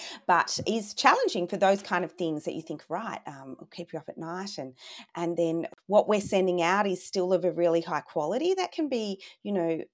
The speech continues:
um, that's, that's something that you're just constantly trying to maintain. Um, and we're all only human beings so-, sometimes, but we're constantly trying to maintain that. You've gotta keep up the quality as you scale.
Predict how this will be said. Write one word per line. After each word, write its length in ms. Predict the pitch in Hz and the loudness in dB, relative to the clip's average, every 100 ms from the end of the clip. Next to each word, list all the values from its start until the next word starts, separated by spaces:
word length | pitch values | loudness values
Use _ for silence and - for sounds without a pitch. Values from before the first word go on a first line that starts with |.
| - | -14
um, 380 | 147 151 147 - - - _ | -12 -10 -10 -14 -20 -20 _
that's, 380 | 180 - - - - | -4 -4 -8 -14 -10
that's 200 | - - | -10 -8
something 320 | 180 175 170 | -8 -4 -4
that 140 | 165 | -4
you're 100 | 175 | -4
just 240 | 165 160 - | -8 -10 -12
constantly 640 | - 190 196 - 165 160 | -8 -4 -4 -6 -6 -6
trying 360 | 156 160 151 156 | -6 -8 -8 -10
to 140 | - | -8
maintain. 720 | 160 143 139 - 160 - - 339 - - - - | -8 -8 -10 -12 -12 -10 -8 -8 -10 -18 -18 -12
Um, 480 | - 165 151 156 160 - - _ _ | -8 -6 -6 -6 -8 -12 -20 _ _
and 300 | 151 147 160 | -10 -8 -4
we're 220 | 175 175 175 | 2 4 4
all 340 | 175 180 170 | 2 2 0
only 420 | - 165 175 160 156 | 0 0 0 -2 -4
human 400 | - 196 170 160 | -6 -4 -2 -2
beings 380 | 147 151 180 | -2 -4 -6
so-, 100 | - 170 _ _ - | -8 -20 _ _ -14
sometimes, 800 | - 170 - 151 226 330 381 - - - - | -8 -8 -8 -8 -6 -8 -10 -18 -20 -14 -4
but 180 | 165 - | -4 -2
we're 180 | 175 165 | -4 -4
constantly 500 | - 202 196 - 170 | -4 -6 -6 -6 -6
trying 300 | 165 170 156 | -6 -6 -6
to 120 | 160 160 | -6 -6
maintain 560 | 151 143 - 160 180 | -6 -8 -10 -8 -6
that. 200 | 294 359 | -6 -6
You've 100 | 175 | -6
gotta 200 | 175 165 | -4 -4
keep 260 | 165 240 233 | -2 -6 -4
up 140 | - | -6
the 60 | 165 | -8
quality 520 | - 156 170 175 160 | -6 -2 -2 -2 -4
as 140 | 151 | -6
you 60 | - | -12
scale. 540 | - - - 85 - | -12 -6 -6 -6 -10